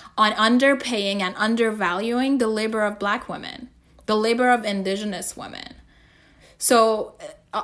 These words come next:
obviously, and again, they expect you to do it for free. It's like, "Hey, can you just, like, create this graphic for me?" Or, "Hey, can I get a coffee, you know, with you to, like, gain access to your knowledge?"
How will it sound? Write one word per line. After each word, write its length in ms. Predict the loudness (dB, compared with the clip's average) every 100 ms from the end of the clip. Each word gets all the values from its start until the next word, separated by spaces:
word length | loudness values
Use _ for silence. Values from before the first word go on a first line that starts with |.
| 6
obviously, 680 | 6 6 6 6 4 -2
and 160 | 0 2
again, 280 | 6 6 6
they 140 | 6
expect 380 | 6 4 -2 4
you 80 | 4
to 100 | 4
do 240 | 4 4 4
it 100 | 4
for 220 | 2 2
free. 180 | 4 2
It's 120 | 2
like, 140 | -4
"Hey, 160 | -2 -2
can 200 | 0 0
you 100 | 0
just, 200 | 0 -2
like, 140 | -6
create 280 | -2 -2 0
this 140 | -4
graphic 500 | -4 -2 -2 -2 -4
for 180 | -2 0
me?" 200 | 2 2
Or, 100 | -2
"Hey, 220 | -2 -2
can 160 | 0 -2
I 80 | 0
get 120 | -2
a 60 | -4
coffee, 800 | -6 -4 -4 -2 -2 -2 -4 -8
you 160 | 0 2
know, 140 | 2
with 200 | 2 0
you 280 | 0 -2 -4
to, 160 | -2 -2
like, 240 | 0 -4 -10 -20 -20 -20 0
gain 240 | 0 2
access 520 | 0 -2 -2 -6 -4
to 60 | -4
your 120 | -2
knowledge?" 640 | 0 0 0 -2 -2 -4